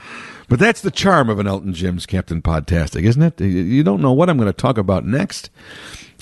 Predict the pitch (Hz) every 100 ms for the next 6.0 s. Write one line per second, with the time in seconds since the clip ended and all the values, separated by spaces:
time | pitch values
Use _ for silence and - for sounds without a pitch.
0 | - 127 151 139 160 120 156 160 123 101
1 | 127 - 190 180 180 143 165 175 170 160
2 | 170 170 117 104 110 92 107 202 214 185
3 | 170 123 104 110 107 90 104 175 131 71
4 | 104 110 165 185 131 107 98 92 95 147
5 | - 110 90 123 143 87 95 131 139 113